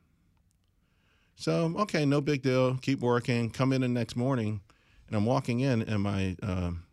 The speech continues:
the assistant manager says, "Charles, I need to talk to you.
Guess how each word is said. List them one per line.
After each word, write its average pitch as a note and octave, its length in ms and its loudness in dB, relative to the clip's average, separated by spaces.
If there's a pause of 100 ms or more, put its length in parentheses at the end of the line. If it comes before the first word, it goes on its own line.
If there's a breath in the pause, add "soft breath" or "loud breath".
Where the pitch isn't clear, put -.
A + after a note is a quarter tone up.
(220)
the G2+ 200 -6
assistant G#2+ 440 -6
manager A2 340 -4
says, G2 280 -6
"Charles, A#2 260 -2
I G#2 40 -2
need G2+ 160 -2
to G2+ 60 -10
talk A2 280 -6
to - 100 -18
you. F2 140 -10